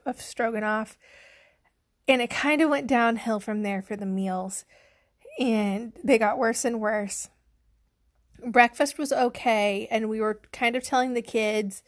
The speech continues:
to bulk up on breakfast because as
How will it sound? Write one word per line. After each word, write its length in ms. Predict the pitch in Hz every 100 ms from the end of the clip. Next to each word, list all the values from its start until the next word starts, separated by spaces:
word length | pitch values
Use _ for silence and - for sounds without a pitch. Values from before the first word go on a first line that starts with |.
| _ - _ _ -
to 800 | - 247 226 208 208 202 202 202 _ _ _ _ _ _ _ _ -
bulk 340 | 196 233 233
up 160 | 247 240
on 160 | 220
breakfast 800 | 214 196 - - - - - - - -
because 340 | 240 233 214
as 220 | 226 208